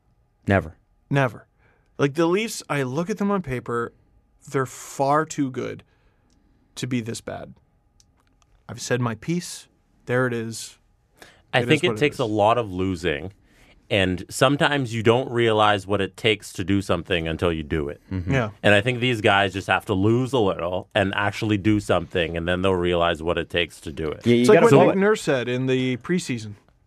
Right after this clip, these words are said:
Speaker 3: What did he
Speaker 2: Like,
Speaker 3: say?
Speaker 2: um, it was something along the lines of, uh, uh, can't remember two of the new guys. I forget their names, but the standard when they went through four rounds of playoff basketball
Speaker 3: Mm-hmm.
Speaker 2: changed.
Speaker 3: Mm-hmm.
Speaker 2: The standard for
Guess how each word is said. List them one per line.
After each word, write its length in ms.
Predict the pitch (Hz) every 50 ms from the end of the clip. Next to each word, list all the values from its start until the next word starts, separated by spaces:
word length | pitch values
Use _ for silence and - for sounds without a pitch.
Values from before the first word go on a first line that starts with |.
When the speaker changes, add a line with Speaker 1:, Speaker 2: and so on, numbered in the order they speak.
| _ _ _ _ -
Speaker 3:
What 80 | 92
did 80 | 87 78
he 40 | 143
Speaker 2:
Like, 140 | 143 - -
Speaker 3:
say? 40 | -
Speaker 2:
um, 480 | 156 151 147 147 143 143 139 139 139 135
it 80 | 139 156
was 120 | 151 147
something 240 | - - 208 214 202
along 300 | 185 180 170 160 160 160
the 80 | 147 139
lines 340 | 135 131 131 131 131 127 120
of, 260 | 127 120 120 - -
uh, 40 | 131
uh, 640 | 131 131 131 131 101 104 131 131 120 107 98 80 - - - - - - - - - - - - - - - _ _
can't 200 | - 208 226 220
remember 280 | 185 175 170 160 156
two 240 | 147 - - 185 185
of 60 | 180
the 140 | 170 165 147 127
new 260 | 123 120 123 131 131
guys. 520 | 139 139 139 151 165 175 175 - - - - _ - - -
I 80 | - 127
forget 260 | 131 - 131 123 123
their 120 | - 123 117
names, 220 | 117 117 135 - - - - - - - - -
but 180 | 139 139 - - _ _ _ _ _ _ _ _ _
the 220 | 147 143 139 156 156
standard 760 | - - - - - 170 165 180 202 220 220 247 269 277 320 - _ _ _ _
when 180 | - 143 156 156
they 120 | 151 156
went 220 | 147 156 156 151 147
through 160 | - 151 139
four 400 | - - - 175 165 180 190 185
rounds 320 | 175 160 160 160 165 143
of 100 | 135 123
playoff 300 | - - 143 131 123 120
basketball 480 | - 123 117 117 117 - 127 110 85 -
Speaker 3:
Mm-hmm. 160 | - 123 139 160 - _
Speaker 2:
changed. 600 | - - - - 143 - - - _ - - -
Speaker 3:
Mm-hmm. 260 | 104 95 - - - 139 - -
Speaker 2:
The 80 | 147
standard 480 | - - - 151 156 160 156 156 147 -
for 360 | - - 143 139 131 127 -